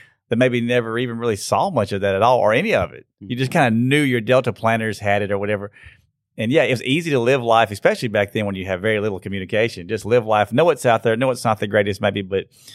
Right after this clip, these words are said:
it's, you know, it's what we're doing. You know, I'm not gonna stir the pot. I'm doing what I can in life. I'm, I'm taking care of my family and feeding them and move on.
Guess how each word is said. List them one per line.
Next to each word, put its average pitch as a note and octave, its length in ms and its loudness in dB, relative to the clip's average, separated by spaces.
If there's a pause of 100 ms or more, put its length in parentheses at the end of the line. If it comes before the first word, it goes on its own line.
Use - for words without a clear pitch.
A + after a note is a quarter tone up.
(180)
it's, A2 260 -6
you A#2 100 0
know, F2+ 180 0
it's - 120 -8
what C#3 100 2
we're A2 120 0
doing. G#2 440 2 (400)
You G2+ 120 -4
know, G2 180 2 (240)
I'm A#2 140 2
not A2+ 120 2
gonna G#2 180 0
stir G#2 200 2
the F#2+ 80 -2
pot. G2 400 2 (140)
I'm A2 120 -2
doing A2 140 2
what G#2 80 2
I G2+ 80 4
can G2+ 220 0
in F#2+ 100 0
life. F#2+ 320 0 (100)
I'm, G2+ 240 -4
I'm G#2 160 -4
taking G2+ 300 -2
care G2+ 160 0
of F#2+ 60 -6
my F#2+ 100 2
family F#2 300 -2
and F2+ 80 -10
feeding F#2 160 -4
them F2+ 100 -8
and F2+ 80 -10
move F#2 140 -2
on. F2 200 -8